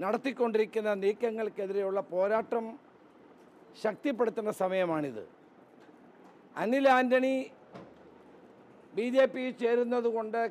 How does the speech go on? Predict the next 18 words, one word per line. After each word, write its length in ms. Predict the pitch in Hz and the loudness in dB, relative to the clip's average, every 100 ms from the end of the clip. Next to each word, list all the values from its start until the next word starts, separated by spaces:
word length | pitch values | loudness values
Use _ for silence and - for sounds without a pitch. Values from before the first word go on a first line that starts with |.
| - | -4
കേരളത്തിൽ 560 | 208 233 233 240 - 247 226 220 | -4 -2 -2 -2 -2 -4 0 0
ഒരു 120 | 277 - | 0 2
ചലനവും 420 | 226 226 226 233 208 | 2 2 0 -2 -2
ഉണ്ടാകാൻ 360 | 196 190 190 175 | -2 0 -2 -4
പോകുന്നില്ല. 380 | 175 156 135 104 82 - - - - - - - - - - - - - - - - - - | -8 -8 -10 -12 -18 -20 -20 -20 -20 -20 -20 -20 -20 -20 -20 -20 -20 -20 -20 -20 -20 -16 -4
കേരളത്തിൽ 540 | 214 254 269 262 269 247 | 2 6 6 4 0 -2
ബി 80 | 233 240 | -2 2
ജെ 80 | 254 - | 2 2
പിക്ക് 300 | 247 254 254 247 | -2 0 2 2
വേരോട്ടമുണ്ടാക്കാൻ 1040 | 220 226 254 247 262 233 226 226 226 240 226 226 | 2 2 2 2 0 0 0 0 0 0 -2 0
കഴിയുമെന്നുള്ള 680 | 208 220 233 233 220 208 208 233 - - - - - - - - | -2 -2 -2 -4 -4 -2 0 0 -4 -14 -20 -20 -20 -20 -10 -6
തെറ്റായ 480 | 220 - 269 277 277 214 | -4 0 2 6 4 4
ധാരണയാണ് 680 | 226 233 233 214 202 208 247 269 - - - - - - - | 0 0 -2 -2 -2 -4 -6 -10 -20 -20 -20 -20 -20 -20 -16
പ്രധാനമന്ത്രി 680 | 185 214 247 262 240 220 226 214 | -2 2 2 2 0 0 -2 0
നരേന്ദ്രമോദിക്കുള്ളത്. 1000 | 196 233 226 220 196 190 - 165 156 98 - - - - - - - - - | 0 0 0 -4 -4 -6 -10 -12 -12 -14 -20 -20 -20 -20 -20 -20 -20 -20 -2
ത്രിപുര 300 | 220 254 302 311 277 | 4 6 8 8 8
കഴിഞ്ഞാൽ 360 | 254 254 254 247 | 4 4 4 2
ഇനി 140 | 240 | 0